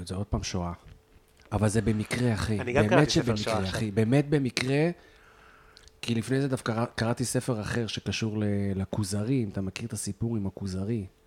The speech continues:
Speaker 1: סיפור על
Speaker 2: אה.
Speaker 1: הכוזרי. ס-, ספר הכוזרי, זה ספר כזה... קיצר, יש איזה מישהו שמנתח את הספר,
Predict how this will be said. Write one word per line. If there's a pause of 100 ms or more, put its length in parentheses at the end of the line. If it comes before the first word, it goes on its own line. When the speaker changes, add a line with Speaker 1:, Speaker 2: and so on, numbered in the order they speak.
Speaker 1:
סיפור
על
Speaker 2:
אה.
Speaker 1:
הכוזרי. (200)
ס-, (100)
ספר
הכוזרי,
זה
ספר
כזה... (760)
קיצר,
יש
איזה
מישהו
שמנתח
את
הספר,